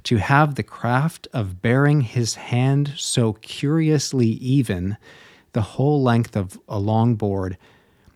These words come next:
and yet but a slight to those whom practice hath inured the hand to." That's really long.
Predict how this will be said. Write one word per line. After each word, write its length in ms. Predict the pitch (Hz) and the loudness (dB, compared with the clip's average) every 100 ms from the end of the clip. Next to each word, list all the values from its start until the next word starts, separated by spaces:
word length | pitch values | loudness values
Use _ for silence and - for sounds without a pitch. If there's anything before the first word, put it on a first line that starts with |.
| - | -4
and 180 | 117 107 | 0 2
yet 360 | 117 120 - _ _ _ | 4 2 -2 _ _ _
but 140 | 113 107 | -2 -2
a 40 | |
slight 680 | - - 123 110 - - - _ _ - | -2 -4 0 0 -2 -12 -12 _ _ -8
to 100 | 113 | -2
those 460 | 101 101 98 104 - _ | 0 0 0 -4 -8 _
whom 240 | 107 95 92 | -2 -2 -2
practice 800 | - 123 101 95 - 101 - - | -8 -4 -4 -6 -8 -8 -6 -10
hath 340 | - - 101 104 | -12 -6 -6 -6
inured 560 | 214 101 101 98 98 98 | -4 -4 -2 -2 -4 -8
the 60 | - | -10
hand 480 | 92 - 92 98 - - | -10 -8 -8 -8 -10 -12
to." 380 | - 107 110 - - - - - _ _ _ _ _ _ _ - | -6 -6 -6 -18 -20 -20 -20 -20 _ _ _ _ _ _ _ -4
That's 260 | 143 147 - | 4 6 6
really 200 | 170 151 | 6 6
long. 360 | 139 107 95 | 6 4 0